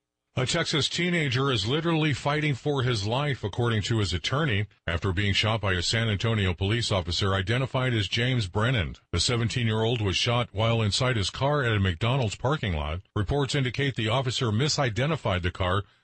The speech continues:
as one wanted from a previous crime. The officer has since been fired.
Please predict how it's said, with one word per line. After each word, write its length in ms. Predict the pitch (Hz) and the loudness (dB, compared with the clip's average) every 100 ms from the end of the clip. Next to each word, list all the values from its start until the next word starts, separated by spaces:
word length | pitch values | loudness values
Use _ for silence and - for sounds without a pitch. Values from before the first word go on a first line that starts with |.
| _ | _
as 180 | 101 98 | 0 2
one 220 | 123 123 | 2 2
wanted 380 | 107 131 113 104 | 2 2 0 0
from 180 | 110 101 | 0 0
a 80 | |
previous 500 | - 117 113 104 90 | 0 0 0 2 0
crime. 600 | - 110 104 90 71 62 - _ | -2 0 2 2 -2 -8 -20 _
The 120 | 95 | 0
officer 380 | 110 120 98 110 | 0 2 0 2
has 100 | 95 | 2
since 320 | - 117 87 - | 2 0 -2 -2
been 180 | 85 | -2
fired. 400 | 80 92 76 64 | 0 0 -2 -6